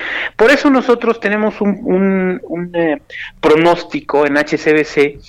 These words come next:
de nueve por ciento para todo el año,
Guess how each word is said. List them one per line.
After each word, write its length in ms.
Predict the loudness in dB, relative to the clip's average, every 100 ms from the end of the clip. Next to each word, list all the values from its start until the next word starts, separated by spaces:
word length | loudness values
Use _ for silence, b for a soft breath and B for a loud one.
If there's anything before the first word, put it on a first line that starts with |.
| B B
de 180 | 0 2
nueve 380 | 4 6 6 4
por 260 | 2 0
ciento 680 | 0 0 2 2 2 0 0
para 360 | 2 4 6 4
todo 300 | 4 6 6
el 140 | 6
año, 440 | 6 4 2 -4